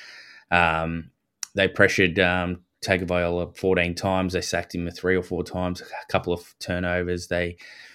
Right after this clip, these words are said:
were all over him. And, you know, when, when Tua went down and marched down the field and, um, Miami answered Buffalo's opening drive with a touchdown, you thought, "Here we go. This is gonna be an unreal game. It's just gonna be,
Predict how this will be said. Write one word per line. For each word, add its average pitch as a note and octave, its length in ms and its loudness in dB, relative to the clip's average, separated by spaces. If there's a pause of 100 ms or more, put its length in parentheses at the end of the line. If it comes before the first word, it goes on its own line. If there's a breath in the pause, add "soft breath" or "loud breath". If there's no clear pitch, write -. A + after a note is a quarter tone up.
(140)
were A#2 140 12
all B2 160 12
over G#2+ 280 12
him. G#2 140 10
And, G2 260 4
you E2 120 -2
know, F#2+ 180 6
when, G#2 320 4
when G2+ 160 2
Tua G2+ 260 4
went F#2+ 220 4
down F#2+ 220 4
and F#2 200 2
marched F2+ 280 2
down F#2 160 2
the F2+ 60 -2
field F#2 300 2
and, F2 180 -2 (640 soft breath)
um, E2 300 0
Miami G2 380 8
answered F#2 420 0 (600)
Buffalo's F#2+ 420 6
opening E2 260 2
drive D#2+ 280 2
with D#2+ 100 -4
a E2 60 -2
touchdown, E2 420 -4
you D#2+ 80 -4
thought, E2 220 -4
"Here F#2 100 4
we E2 80 -2
go. D#2 280 0
This F2+ 160 -6
is F2 60 -6
gonna D#2+ 160 -6
be D#2+ 120 -10
an D#2+ 80 -10
unreal D#2 320 -10
game. D#2 280 -10
It's D#2 120 -18
just F2 180 -12
gonna D#2 80 -12
be, D2 240 -12